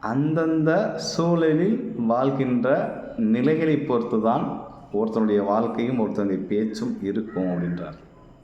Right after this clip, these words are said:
அந்தந்த சூழலின் நியாயங்கள் தான் வாழ்க்கை அப்படின்னு சொல்றார். அப்ப அந்தந்த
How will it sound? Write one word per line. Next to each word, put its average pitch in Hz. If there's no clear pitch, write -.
அந்தந்த 156
சூழலின் 165
நியாயங்கள் 151
தான் 143
வாழ்க்கை 117
அப்படின்னு 101
சொல்றார். 80
அப்ப 139
அந்தந்த 165